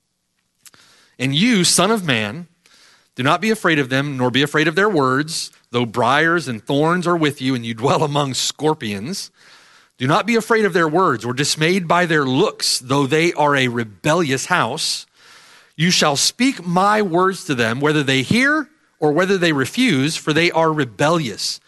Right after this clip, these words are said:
But you, son of man, hear what I say to you. Do not be rebellious like that rebellious house.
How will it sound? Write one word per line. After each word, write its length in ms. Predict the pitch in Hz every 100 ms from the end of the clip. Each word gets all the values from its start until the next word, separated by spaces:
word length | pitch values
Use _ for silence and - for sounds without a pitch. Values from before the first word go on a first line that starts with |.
| - - _ -
But 160 | 151
you, 320 | 127 247 254 139
son 240 | - 196
of 120 | 233
man, 320 | 165 123 123 - -
hear 240 | - 233
what 120 | 226
I 80 | 208
say 240 | 196 220
to 80 | 202
you. 220 | 131 104 - _ _ - - -
Do 100 | 143
not 240 | 180 226
be 140 | 208 240
rebellious 880 | 202 131 151 160 139 110 - - 131
like 220 | 147 143
that 160 | 151
rebellious 580 | 143 135 147 151 147 131
house. 340 | 143 143 175